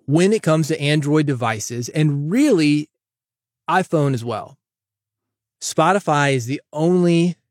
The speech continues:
competition that Apple Podcast has. You could argue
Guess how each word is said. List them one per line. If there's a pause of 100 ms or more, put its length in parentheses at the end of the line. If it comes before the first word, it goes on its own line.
(120)
competition (440)
that (260)
Apple
Podcast (480)
has. (2000)
You
could
argue